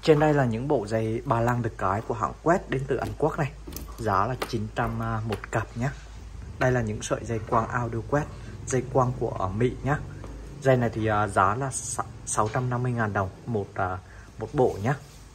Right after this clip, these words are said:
Dây dài mét rưỡi nha bác. Rất là nhiều những cái bộ dây, à, bãi nhật, micro,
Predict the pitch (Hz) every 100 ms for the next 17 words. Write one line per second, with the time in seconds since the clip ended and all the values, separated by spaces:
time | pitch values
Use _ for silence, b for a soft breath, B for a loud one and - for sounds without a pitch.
0 | - 120 113 98 92 135 - 156 98 104
1 | 113 135 - - - - - - - -
2 | - - - - B B 160 185 139 117
3 | 104 98 98 160 156 104 104 117 110 107
4 | 104 110 - 90 101 - - - - -
5 | - - - - - - - 151 - -
6 | 131 139